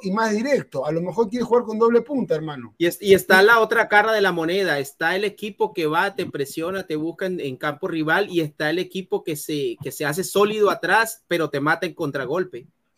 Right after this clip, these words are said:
Speaker 1: Ya, y el
Speaker 2: Es
Speaker 1: que
Speaker 2: que
Speaker 1: juega
Speaker 2: están
Speaker 1: con
Speaker 2: los,
Speaker 1: doble
Speaker 2: está,
Speaker 1: punta
Speaker 2: están,
Speaker 1: también,
Speaker 2: está,
Speaker 1: y
Speaker 2: exacto.
Speaker 1: aprieta.
Speaker 2: Mira el Real Madrid, el Real Madrid, la Champions que, que quedó campeón. Yo diría que las dos últimas Champions las ha jugado así.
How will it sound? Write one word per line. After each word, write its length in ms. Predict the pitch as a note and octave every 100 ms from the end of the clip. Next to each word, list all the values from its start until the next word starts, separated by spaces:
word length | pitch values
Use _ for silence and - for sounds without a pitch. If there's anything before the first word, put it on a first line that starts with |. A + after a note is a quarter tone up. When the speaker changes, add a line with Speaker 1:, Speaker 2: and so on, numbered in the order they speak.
| C#3
Speaker 1:
Ya, 260 | F#3 -
y 100 | F#3+
el 60 | F#3
Speaker 2:
Es 40 | F3
Speaker 1:
que 40 |
Speaker 2:
que 80 | F3
Speaker 1:
juega 200 | F#3+ A3
Speaker 2:
están 60 |
Speaker 1:
con 120 | G3 G3+
Speaker 2:
los, 80 |
Speaker 1:
doble 140 | G3+ G3+
Speaker 2:
está, 100 | G3+
Speaker 1:
punta 280 | C4+ B3 D#3+
Speaker 2:
están, 80 | D#3+
Speaker 1:
también, 280 | E3 F3
Speaker 2:
está, 200 | D#3 C#3+ -
Speaker 1:
y 40 |
Speaker 2:
exacto. 180 | D#3+ D#3+
Speaker 1:
aprieta. 200 | G#3+ B3
Speaker 2:
Mira 200 | F#3+ G#3+
el 80 | A3+
Real 240 | G#3+ G3 G#3
Madrid, 400 | G#3+ G3 A3+ -
el 160 | D#3+ D3+
Real 220 | D#3 E3+
Madrid, 300 | F#3+ F3+ F#3
la 140 | F#3+
Champions 520 | - D#3+ D#3+ G3 F3 -
que, 280 | D#3+ C#3+
que 160 | - B2+
quedó 260 | C#3 C3 C3
campeón. 440 | F3 D#3 D3+ F#3+ - -
Yo 180 | D#3 F3+
diría 240 | G#3 G#3+
que 100 | G#3+
las 180 | F#3 D3+
dos 160 | F3
últimas 380 | G3+ F#3+ F#3+ E3
Champions 420 | E3 E3 G3 G3
las 120 | E3 D3
ha 120 | D3+
jugado 340 | D3+ D3+ C#3+
así. 300 | B2+ D3+ D#3+